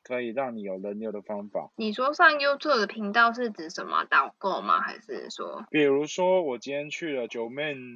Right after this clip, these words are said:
Speaker 1: 的频道，去跟大家诉说，诶，我今天要来开箱咯，我今天想要来开箱 Yufumi 的米芳芳，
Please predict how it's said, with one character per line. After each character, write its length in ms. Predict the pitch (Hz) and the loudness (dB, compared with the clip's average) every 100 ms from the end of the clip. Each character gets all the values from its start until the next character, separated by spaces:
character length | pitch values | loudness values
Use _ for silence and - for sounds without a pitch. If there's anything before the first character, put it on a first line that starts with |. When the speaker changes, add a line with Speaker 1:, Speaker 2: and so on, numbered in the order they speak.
| 113 - | -18 -10
Speaker 1:
的 140 | 123 | -10
频 260 | 117 110 110 | -8 -8 -2
道， 320 | 123 107 - | 0 0 -6
去 100 | - | -10
跟 160 | 151 165 | -4 0
大 200 | 160 147 | 2 4
家 180 | 147 143 | 2 0
诉 200 | - 143 | -4 -8
说， 280 | - 135 139 | -6 -2 0
诶， 180 | 156 180 | 0 -2
我 380 | 131 127 117 | -6 -6 -6
今 240 | 107 143 147 | -6 -14 -10
天 140 | 156 | -4
要 160 | 156 135 | 0 0
来 160 | 117 | 0
开 260 | 113 151 147 | -2 -2 -2
箱 260 | 143 147 147 | -4 -6 0
咯， 320 | 143 143 147 _ _ _ | 0 0 -4 _ _ _
我 100 | - | -16
今 140 | 110 147 | -8 -8
天 80 | 151 | -6
想 180 | 117 | -4
要 60 | 131 | -2
来 160 | 127 113 | -2 -2
开 180 | 139 | -4
箱 240 | 131 139 131 | -4 -4 -4
Yufumi 680 | 135 139 139 185 190 170 131 | -4 -4 -2 0 0 -2 0
的 200 | 131 110 | 0 0
米 260 | 113 110 | -2 -8
芳 260 | 104 143 147 | 0 0 2
芳， 280 | 151 151 | 0 0